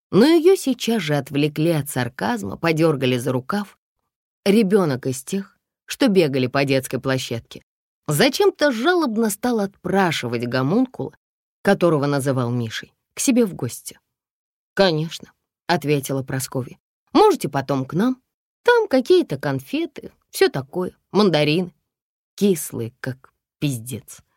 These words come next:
подумала она, но озвучивать эту мысль не стала. Еще решила, что во время следующей линьки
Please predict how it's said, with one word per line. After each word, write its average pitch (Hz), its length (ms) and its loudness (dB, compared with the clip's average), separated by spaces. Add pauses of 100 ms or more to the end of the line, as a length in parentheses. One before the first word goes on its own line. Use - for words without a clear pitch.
(140)
подумала 139 500 0
она, 127 280 -6 (420)
но 226 220 4
озвучивать 320 600 2
эту 180 180 -4
мысль 147 360 -4
не 135 160 -4
стала. - 440 -10 (460)
Еще 180 360 2
решила, 151 460 0
что 143 180 -6
во 135 140 0
время 139 300 2
следующей 131 600 -2
линьки 202 400 -2